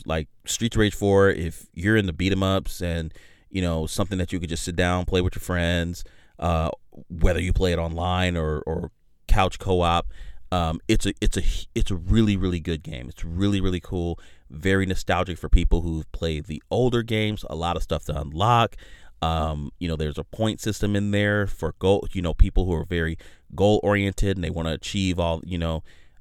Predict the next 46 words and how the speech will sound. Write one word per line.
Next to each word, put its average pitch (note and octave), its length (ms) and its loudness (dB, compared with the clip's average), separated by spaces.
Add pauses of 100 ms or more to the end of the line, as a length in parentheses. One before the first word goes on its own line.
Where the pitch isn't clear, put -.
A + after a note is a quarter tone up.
(140)
all F2 160 2
their D#2 160 -2
goals. G#2+ 640 6
<laughs> - 80 12
You G#2+ 240 2
know, F#2 140 -2
if E2+ 80 -6
you F#2+ 100 0
wanna, G2+ 240 2 (240)
you F#2+ 100 -6
know, F2+ 140 2
they F2+ 140 0
have, F#2 260 -2
uh, E2+ 320 0
letter G2 340 2
ranks. A2 380 0
So - 120 -2
if F2 100 -6
you G2 180 -4
wanna G2 220 -2
get F#2 100 0
an F2+ 140 -2
S G2 240 -2
rank G2+ 240 -4
on D#2+ 120 -6
every G2 280 -2
single G2+ 280 -6
level, G#2 300 0
you F2+ 140 -6
can - 200 -10
fight - 380 -2
for A#2+ 120 -4
that. A2 300 0 (380)
Um, F2 560 -2 (220)
unlockable G#2+ 640 0
characters. G2+ 640 0
It's, A2+ 340 -4
it's C3 220 -6
a A2 40 -2
huge E2+ 360 -6
game. C#2 240 -10 (300)
It's G2+ 200 -2
a A2 80 0
really E2+ 420 -2
huge D2+ 300 -8
game. D2 260 -10